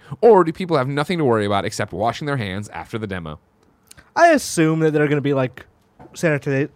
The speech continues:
Speaker 2: or sanitization lounges and all that stuff, like, in there.
Speaker 1: Yeah.
Speaker 2: Like, those little just stand-up things you put the thing in. Uh, I don't think it, there's that much of a worry about coronavirus, but
Speaker 1: Guess what, Frankfurter? Everything at the airport's fucking disgusting.
Speaker 2: Yes.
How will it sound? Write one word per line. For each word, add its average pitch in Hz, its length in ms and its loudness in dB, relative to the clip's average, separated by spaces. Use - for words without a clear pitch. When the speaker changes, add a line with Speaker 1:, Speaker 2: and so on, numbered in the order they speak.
Speaker 2:
or 170 160 0
sanitization 151 640 -2
lounges 131 420 -2
and 131 100 -6
all 123 120 -4
that 127 180 -4
stuff, 123 240 -8
like, 117 220 -12
in 147 160 -4
there. 185 320 2
Speaker 1:
Yeah. 113 160 -4
Speaker 2:
Like, 202 100 0
those 196 120 2
little 190 260 0
just 151 160 -6
stand-up 135 360 -2
things 110 240 -8
you 110 80 -10
put - 160 -14
the 117 100 -10
thing 110 140 -10
in. 101 200 -10
Uh, 156 300 4
I 151 80 0
don't 254 160 0
think 285 140 -8
it, 269 160 -6
there's 180 260 0
that 147 220 2
much 190 140 -2
of 208 60 -14
a 208 40 -10
worry 214 180 2
about 190 200 -2
coronavirus, 220 840 -4
but 131 320 0
Speaker 1:
Guess 202 220 -2
what, 165 160 0
Frankfurter? 110 420 -6
Everything 165 280 4
at 135 80 -2
the 120 100 -2
airport's 117 300 -2
fucking - 400 -2
disgusting. 82 440 -12
Speaker 2:
Yes. - 400 -8